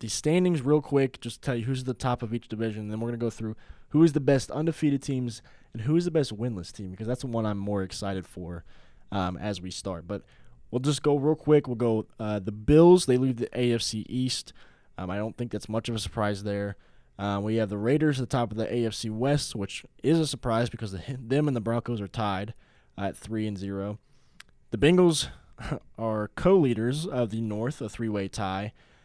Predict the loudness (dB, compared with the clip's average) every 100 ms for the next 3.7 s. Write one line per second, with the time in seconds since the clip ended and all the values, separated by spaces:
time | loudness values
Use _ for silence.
0 | -20 -12 -6 -4 -4 -6 -4 -4 -6 -14
1 | _ -6 -6 -8 -6 -2 -2 -2 -4 -8
2 | -6 -6 -6 -6 -8 -8 -8 -4 -2 0
3 | -2 -4 -4 -6 -4 -6